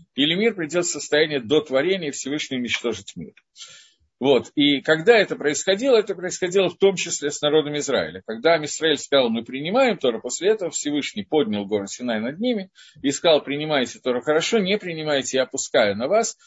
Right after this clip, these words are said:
и это будет ваша могила, вас больше не будет, вы все погибнете». И комментарий – это вопрос Тосфос, который, ну, все задают этот вопрос, куча, э, комментаторов. Зачем нужно было угрожать после того, как они уже сказали, что мы примем Тору?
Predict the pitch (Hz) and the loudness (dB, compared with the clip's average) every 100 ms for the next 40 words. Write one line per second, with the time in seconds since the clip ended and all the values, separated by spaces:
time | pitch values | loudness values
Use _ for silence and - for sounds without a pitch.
0 | _ - 180 185 151 151 135 147 - 139 | _ -2 -2 -2 -4 -6 0 0 2 -2
1 | 135 107 85 85 107 117 127 - 123 110 | -4 -4 -6 -4 -4 -2 -4 -2 -4 -2
2 | 95 85 101 98 143 - _ - - _ | -4 -8 -10 -4 -4 -4 _ -20 -20 _
3 | - 127 117 92 85 - - _ _ _ | 0 0 0 -6 -8 -14 -18 _ _ _
4 | - - _ _ _ _ _ _ _ _ | -20 -20 _ _ _ _ _ _ _ _
5 | _ _ - 123 151 160 196 196 147 113 | _ _ -14 -4 -2 0 4 4 4 -4
6 | - 147 156 120 127 143 156 151 - 151 | -2 0 2 4 2 4 2 2 0 0
7 | - 104 - - 95 107 95 90 - 156 | -2 -10 -6 -6 -2 0 0 -6 -6 -6
8 | - 175 104 98 95 95 95 104 107 104 | 0 0 0 -2 -2 -4 -8 -4 -2 -2
9 | 98 - 117 101 98 104 101 226 254 277 | -4 -2 -4 -4 -8 -8 -8 -6 -6 0
10 | 233 262 247 - - - - 123 147 214 | 0 0 -10 -14 -20 -18 -2 2 4 4
11 | 185 170 143 117 110 110 - 143 120 139 | 4 2 -2 -2 0 -2 -2 -2 2 4
12 | 131 220 233 - 127 - - 143 143 135 | 4 4 2 0 -6 -6 -2 -2 0 -2
13 | 135 113 113 - 113 160 160 - 113 120 | -2 -6 -8 -2 4 4 4 -4 -4 -6
14 | 113 120 110 98 - - | -2 -2 -2 -4 -10 -12